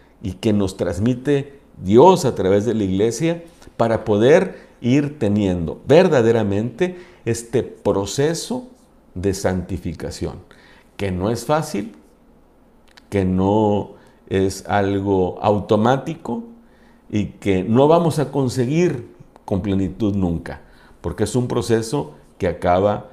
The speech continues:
hasta la muerte. De tal manera que, bueno,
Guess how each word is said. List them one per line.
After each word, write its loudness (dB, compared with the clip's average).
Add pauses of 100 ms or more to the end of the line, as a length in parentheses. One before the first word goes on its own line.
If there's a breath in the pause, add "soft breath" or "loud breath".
(140)
hasta -8
la -4
muerte. -10 (1120 soft breath)
De -6
tal 0
manera 6 (260 loud breath)
que, -6
bueno, -2